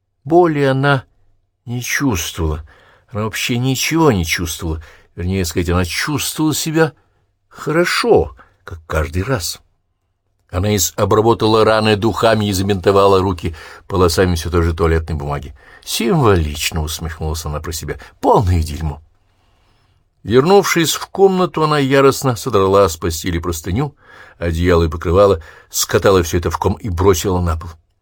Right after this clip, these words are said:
Улики совершенного преступления.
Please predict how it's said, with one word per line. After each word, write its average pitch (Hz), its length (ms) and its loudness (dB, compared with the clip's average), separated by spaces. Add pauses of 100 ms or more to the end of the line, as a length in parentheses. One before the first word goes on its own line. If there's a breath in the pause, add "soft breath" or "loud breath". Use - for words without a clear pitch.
(280)
Улики 120 760 -4 (800)
совершенного 87 760 -2
преступления. 82 600 -10